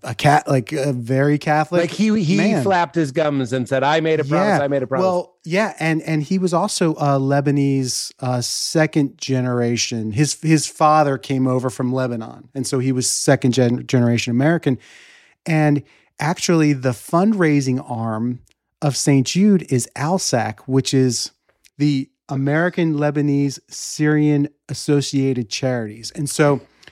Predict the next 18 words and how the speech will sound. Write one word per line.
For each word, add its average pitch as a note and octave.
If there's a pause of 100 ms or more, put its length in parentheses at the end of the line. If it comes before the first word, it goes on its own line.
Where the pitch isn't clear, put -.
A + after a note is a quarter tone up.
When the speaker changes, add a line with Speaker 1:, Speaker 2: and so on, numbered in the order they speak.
(140)
Speaker 1:
so -
they E3+
decide G3
to, E3
the, C#3+
the C#3+
good, C#3+
the C3+
good D#3
cardinal D#3
or C#3+
archbishop D3
and B2
Danny C3+ (300)
decide E3
to D3
do, D3 (380)
um, A#2+